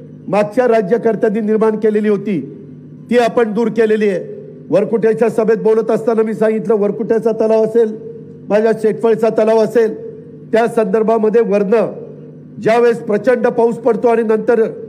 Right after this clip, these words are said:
वरसगाव, पानशेत, खडकवासला, टेमघर भरल्यानंतर जसं उजनीला पाणी येतं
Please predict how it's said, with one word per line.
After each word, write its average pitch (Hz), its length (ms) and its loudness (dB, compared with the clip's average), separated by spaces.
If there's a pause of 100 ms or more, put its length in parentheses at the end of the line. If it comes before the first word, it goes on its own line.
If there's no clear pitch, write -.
(440)
वरसगाव, 214 540 2
पानशेत, 202 540 0 (100)
खडकवासला, 220 540 0
टेमघर 214 460 0
भरल्यानंतर 214 760 2 (560)
जसं 214 240 2
उजनीला 220 440 0
पाणी 220 260 2
येतं 202 400 0